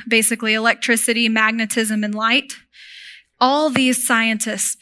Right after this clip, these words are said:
phenomenal scientists who believe studying God's creation was an act of worship. Think if I told any of you studying science is,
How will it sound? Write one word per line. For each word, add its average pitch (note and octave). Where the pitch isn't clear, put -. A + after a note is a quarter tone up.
phenomenal C4
scientists A#3+
who B3+
believe A3
studying B3+
God's A3+
creation A3+
was G#3+
an A3
act G3+
of G3+
worship. -
Think E4
if B3
I A#3
told A#3+
any A#3
of G#3
you G#3
studying A#3
science A3+
is, G#3